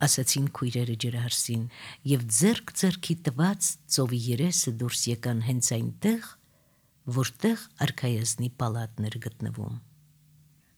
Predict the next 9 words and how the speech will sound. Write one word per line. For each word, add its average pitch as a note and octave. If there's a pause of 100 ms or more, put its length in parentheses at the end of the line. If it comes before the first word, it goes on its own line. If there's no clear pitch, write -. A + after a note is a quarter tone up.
Պալատը A3 (260)
բաց F#3+ (100)
դեղնավուն C#3+
փայլուն B2+
քարից F3
էր, A2 (220)
մարմարել B2+
լայն A#2+
սանդուղքներով։ A2+